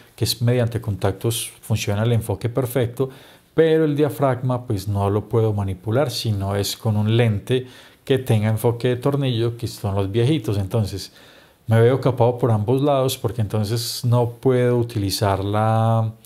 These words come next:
el diafragma, no puedo controlar el diafragma, pero, y enfocar automáticamente, o puedo controlar el diafragma, pero no puedo tener enfoque automático.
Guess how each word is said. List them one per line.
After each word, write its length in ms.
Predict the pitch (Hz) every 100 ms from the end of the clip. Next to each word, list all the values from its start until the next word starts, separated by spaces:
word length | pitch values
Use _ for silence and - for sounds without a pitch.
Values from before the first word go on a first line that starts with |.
| - - - _ -
el 380 | 117 117 110 104
diafragma, 520 | 123 - 143 117 123
no 140 | 110
puedo 180 | - 120
controlar 360 | 117 - 98 101
el 80 |
diafragma, 680 | 120 123 143 120 120 127 127 - _ -
pero, 200 | 113 95 - - _ _ _ _ _ -
y 180 | 110 107
enfocar 460 | 98 113 - 104
automáticamente, 1000 | 117 117 113 107 117 139 139 127 117 131 - -
o 340 | 131 156 156 -
puedo 540 | 143 131 131 131 131 - - -
controlar 380 | 113 - 107
el 60 | 110
diafragma, 520 | 131 123 135 120 123
pero 140 | - 107
no 160 | 95
puedo 200 | - 113
tener 220 | 107 98
enfoque 540 | 95 92 107 - 104 107
automático. 640 | 110 107 147 156 - -